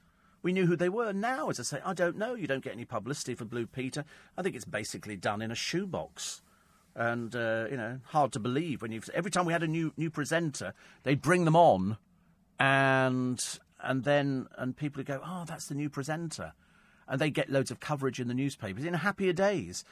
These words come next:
Nowadays, they're only interested in all this rubbish that comes out of reality shows like The Love Island. I've noticed Laura Whitmore's little show,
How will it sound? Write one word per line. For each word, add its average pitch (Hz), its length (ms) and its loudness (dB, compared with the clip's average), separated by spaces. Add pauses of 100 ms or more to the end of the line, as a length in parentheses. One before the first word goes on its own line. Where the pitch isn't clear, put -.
(220)
Nowadays, 160 500 8
they're 151 100 2
only 131 160 2
interested 120 540 -2
in 123 80 -2
all 127 160 0
this 120 200 -4
rubbish 110 420 -2
that - 140 -12
comes 123 260 -2
out 127 140 2
of 127 60 -4
reality 139 400 -2
shows 92 320 -6
like 107 160 -2
The 127 60 -2
Love 123 260 2
Island. 95 320 -4 (220)
I've 139 100 4
noticed 185 300 6
Laura 185 260 6
Whitmore's 151 480 2
little 117 220 -2
show, 123 480 0